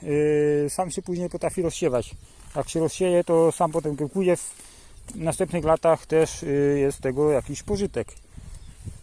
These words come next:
Także to jest też jego wartością dodaną. Wartością wielką jest to, że jest dużo bardziej wierny w plono-, yy, w nektarowaniu niż facelia. Czy jest susza, czy pochmurno, czy nawet deszcz, kropi, pszczoły go oblatują.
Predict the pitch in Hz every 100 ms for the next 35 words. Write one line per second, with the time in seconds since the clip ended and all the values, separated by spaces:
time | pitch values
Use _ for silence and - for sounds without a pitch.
0 | - - 131 127 139 139 151 143 160 147
1 | 165 143 151 - 143 147 160 151 156 156
2 | 151 151 160 - - - - - - -
3 | - 143 151 185 - 175 180 175 175 170
4 | - 165 170 151 135 143 190 180 156 175
5 | 165 156 175 160 - 175 170 190 160 156
6 | - 151 156 156 - 175 165 165 160 151
7 | - 143 156 147 151 160 - - - -
8 | - - - - 165 165 156 - 180 -
9 | 170 165 - 170 165 165 165 165 160 175
10 | - 170 165 170 165 165 160 160 160 160
11 | - 160 170 - 165 160 151 151 151 156
12 | 117